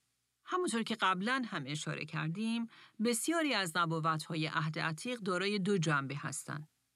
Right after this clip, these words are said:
اول تحقق نزدیک یا قریب الوقوع اونهاست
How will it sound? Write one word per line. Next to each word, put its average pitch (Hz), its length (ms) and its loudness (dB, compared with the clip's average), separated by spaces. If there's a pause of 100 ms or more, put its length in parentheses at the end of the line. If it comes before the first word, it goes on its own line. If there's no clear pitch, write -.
(140)
اول 185 340 2
تحقق 185 600 -2
نزدیک 190 960 -2
یا 160 280 2
قریب 156 420 0
الوقوع 151 440 -2
اونهاست 226 680 -2